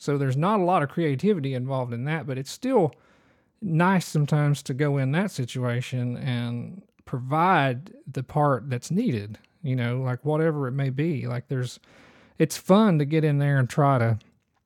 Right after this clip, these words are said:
try to make good sounds, <laughs> whether it's sounds you came up with or not. And, uh, uh, so I don't, I enjoy that process a whole lot. I enjoy recording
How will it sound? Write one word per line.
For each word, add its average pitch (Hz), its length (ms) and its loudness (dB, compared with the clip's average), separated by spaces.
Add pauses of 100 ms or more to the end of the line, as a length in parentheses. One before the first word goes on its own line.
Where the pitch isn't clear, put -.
(1040)
try 165 180 4
to 165 80 4
make 143 360 0
good 147 200 -2
sounds, 139 680 0 (160)
<laughs> - 160 -20
whether 135 360 2
it's 123 220 -6 (300)
sounds 156 320 2
you 147 100 0
came 143 260 0
up 135 160 -2
with 131 240 -2
or 120 80 -4
not. 131 360 0 (500)
And, 127 400 0
uh, 123 220 0 (920)
uh, 123 380 -2 (840)
so 147 300 -2
I 151 140 -6
don't, 175 200 -2
I 160 180 2
enjoy 175 560 4
that 151 240 -2
process 143 540 -2
a 127 60 -4
whole 127 240 -2
lot. 120 420 -2
I 139 180 0
enjoy 139 640 2 (180)
recording 131 720 -2